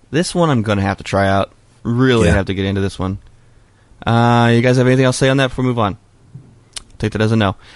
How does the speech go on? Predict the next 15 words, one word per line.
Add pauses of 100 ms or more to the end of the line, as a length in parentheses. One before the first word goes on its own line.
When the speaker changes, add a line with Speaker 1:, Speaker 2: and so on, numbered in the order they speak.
(140)
Speaker 1:
As
a
Speaker 2:
Crickets.
Speaker 1:
serious
role
player
from
multiplayer,
from
multiple
games
and
guilds (580)
slash
communities,